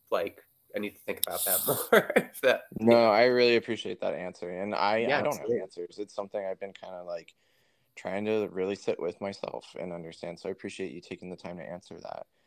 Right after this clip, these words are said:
Speaker 1: Yeah, well,
Speaker 2: Um,
Speaker 1: honestly, that's why we gotta talk about it as a community,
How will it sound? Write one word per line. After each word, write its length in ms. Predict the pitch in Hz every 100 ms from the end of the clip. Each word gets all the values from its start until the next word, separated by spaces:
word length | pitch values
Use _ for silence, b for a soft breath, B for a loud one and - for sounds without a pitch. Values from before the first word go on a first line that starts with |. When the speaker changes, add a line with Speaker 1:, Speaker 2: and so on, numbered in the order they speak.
| _
Speaker 1:
Yeah, 400 | 120 110 135 104
well, 220 | 101 104 107
Speaker 2:
Um, 40 |
Speaker 1:
honestly, 540 | 110 135 - 160 156 117
that's 220 | 113 -
why 80 | 113
we 100 | 117
gotta 160 | 120
talk 300 | 120 107 -
about 240 | - 104 101
it 140 | 101
as 140 | 104 -
a 40 |
community, 600 | - 110 117 135 98 98